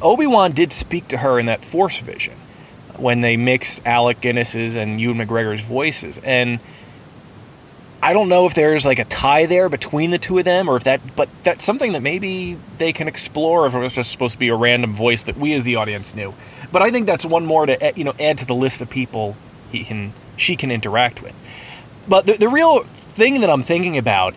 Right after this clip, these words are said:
is Yoda. As I've said before, I absolutely loved the Yoda scene in The Last Jedi. I think it was Yoda done right. Frank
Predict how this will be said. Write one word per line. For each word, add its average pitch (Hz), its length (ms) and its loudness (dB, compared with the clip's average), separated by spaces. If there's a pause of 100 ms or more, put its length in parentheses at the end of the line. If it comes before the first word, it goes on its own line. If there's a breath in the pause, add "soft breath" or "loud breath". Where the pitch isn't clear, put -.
is 113 640 -4
Yoda. 127 560 0 (200)
As 117 140 -10
I've 120 120 -8
said 147 200 -4
before, 131 460 2
I 135 260 2 (100)
absolutely 127 1040 -2
loved 113 480 0
the 113 180 -4
Yoda 110 240 -2
scene 104 480 -6 (640 loud breath)
in 135 140 0
The 120 60 0
Last 107 380 0
Jedi. 101 180 -4
I 98 220 -2
think 113 400 -10
it 113 60 0
was 101 160 -8
Yoda 107 360 -2
done 107 220 -4
right. 98 320 -4
Frank 127 380 -2